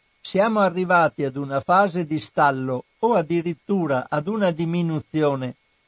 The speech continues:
senza contare che alcuni organismi stanno sviluppando resistenze a pesticidi ed erbicidi.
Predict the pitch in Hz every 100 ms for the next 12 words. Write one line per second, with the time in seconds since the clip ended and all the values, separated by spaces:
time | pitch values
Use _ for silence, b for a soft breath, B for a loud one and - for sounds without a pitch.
0 | _ - - 285 220 170 147 196 208 185
1 | 175 147 139 156 175 - 190 190 165 247
2 | 247 190 170 202 175 180 180 180 143 143
3 | 165 190 _ _ _ _ - - 240 214
4 | 165 143 143 220 220 - 196 180 156 143
5 | 147 190 156 160 - 170 160 147 - 196
6 | - _ 208 214 254 247 - 175 - 180
7 | 180 151 151 143 151 143 131 139 - 160
8 | 151 139